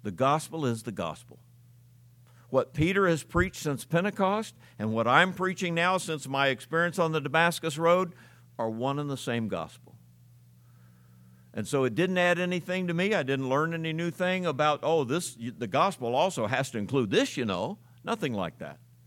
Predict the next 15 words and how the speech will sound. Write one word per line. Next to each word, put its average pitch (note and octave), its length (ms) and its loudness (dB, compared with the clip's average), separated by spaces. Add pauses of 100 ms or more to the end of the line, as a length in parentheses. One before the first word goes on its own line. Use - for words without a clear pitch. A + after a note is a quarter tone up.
(260)
These D3+ 240 -2
men D3+ 260 0
met D#3 240 2
and C#3 80 -4
were B2+ 120 2
in A2+ 100 0
perfect D#3+ 420 0
agreement C3+ 460 0
over A2+ 260 0
these F#2 240 -6
things. D#2+ 220 -8 (280)
Then F#3 240 0
he F#3 120 0
says, A2+ 540 2 (840)
uh, A2 300 0